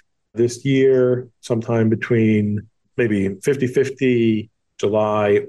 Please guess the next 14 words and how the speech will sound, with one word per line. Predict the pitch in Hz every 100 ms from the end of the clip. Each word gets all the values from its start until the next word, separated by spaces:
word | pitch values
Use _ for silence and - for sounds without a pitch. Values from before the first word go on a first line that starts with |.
| -
or | 98 95 92
September, | - - - - 185 180 170 160 139 - _ _ _ _
and | 113 107
then | 107 104 101
sees | - - 107 101 95 90 - -
some | - 113 95 95
cuts | - 113 - - -
coming | - 110 107 104 95 95 95 - _ _ _ _ _ -
in | 113 101 95 98 -
maybe | 104 95 95 98 98 95 92 90 - _ _ -
March | 110 104 92 - -
of | 95
next | 101 95 - - _
year, | 104 101 113 - - - -